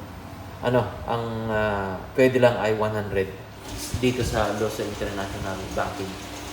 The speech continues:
Baka kasi minsan, may laman yung A T M mo, A-, A T M O P, at, ah, wala ka ng option kundi i-withdraw mo. Hindi ka talaga makaka-withdraw, guys. Sorry.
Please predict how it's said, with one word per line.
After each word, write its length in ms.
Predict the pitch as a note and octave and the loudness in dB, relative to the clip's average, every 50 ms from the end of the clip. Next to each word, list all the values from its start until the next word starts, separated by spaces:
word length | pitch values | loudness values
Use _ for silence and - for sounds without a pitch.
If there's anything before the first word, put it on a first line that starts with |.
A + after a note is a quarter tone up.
| - - - - - - - - - - - - - - - - - - - - B2+ | -10 -10 -10 -10 -10 -10 -12 -12 -14 -14 -16 -16 -16 -16 -16 -16 -16 -14 -4 0 2
Baka 240 | A#2+ A#2+ A#2 A#2+ - | 2 2 2 2 4
kasi 160 | C3+ B2+ B2 | 4 4 4
minsan, 480 | B2+ B2 B2 C3+ B2 A#2+ A#2 A#2 A#2 A#2+ - - - - - - - - - - - - | 4 4 4 4 4 4 4 0 -4 -6 -8 -10 -12 -14 -16 -16 -16 -14 -14 -16 -10 0
may 160 | - A#2 A#2+ | 2 4 4
laman 320 | A#2 A#2+ A#2 B2 A#2+ A#2+ A#2+ | 6 6 4 4 2 2 0
yung 80 | A2+ | -2
A 80 | A2 A#2 | -2 -2
T 160 | A2+ A#2+ B2+ | 0 0 0
M 80 | B2+ B2+ | 2 2
mo, 80 | B2 | 0
A-, 320 | A2 D#2+ G2+ G#2+ G#2+ A2 - - | 0 0 -2 -4 -6 -8 -6 -4
A 60 | B2+ B2+ | -4 -4
T 100 | B2 - - | -2 -2 -4
M 160 | G2+ A2 G#2+ | -4 -2 -2
O 80 | A#2 C3 B2+ - | -2 -2 -2 -2
P, 240 | B2+ A#2+ A#2 A#2 - - - - - - - - - - | -4 -6 -8 -8 -10 -14 -16 -16 -16 -16 -16 -16 -6 -2
at, 320 | G#2+ A2 A2 - - - | 0 0 0 0 -2 0
ah, 240 | - A2+ A2 G#2 A2 | 2 4 6 6 6
wala 160 | A2+ A2+ G#2+ | 6 4 4
ka 80 | - G2+ | 2 2
ng 160 | G2 F2+ F#2 | 0 0 0
option 320 | G#2+ G#2+ - - - B2+ A#2+ A#2+ | 0 0 0 0 -2 0 0 0
kundi 560 | - A2 G#2+ G#2 G#2+ G#2+ G#2+ G#2+ G#2 G#2 G2+ G2 G2 - - - - - - - - - - - - - - - - - - - | -2 -4 -4 -4 -4 -4 -2 -2 -4 -4 -6 -8 -10 -12 -14 -16 -16 -16 -16 -14 -14 -14 -14 -14 -14 -14 -16 -16 -16 -14 -6 -2
i-withdraw 400 | B2+ B2 B2 A#2 A2+ C3 A#2+ A#2+ | 0 0 0 0 2 2 4 4
mo. 100 | B2 A#2 G#2 G2+ G2+ | 4 4 4 2 -2
Hindi 160 | G#2+ A2 - | -4 -2 2
ka 160 | - B2+ B2 | 2 2 4
talaga 240 | - A2+ A2 A2 A2 | 4 4 4 4 2
makaka-withdraw, 720 | G#2+ G#2 G2+ G2+ G2+ G2+ G2+ G2+ F#2+ F#2 - G2+ F#2+ F#2 F2 | 2 0 0 0 -2 -4 -4 -6 -6 -4 -4 -2 -2 -2 -4
guys. 160 | F2+ F2+ - | -6 -4 -2
Sorry. 240 | G#2 F#2+ F#2 F2+ | 0 0 0 -2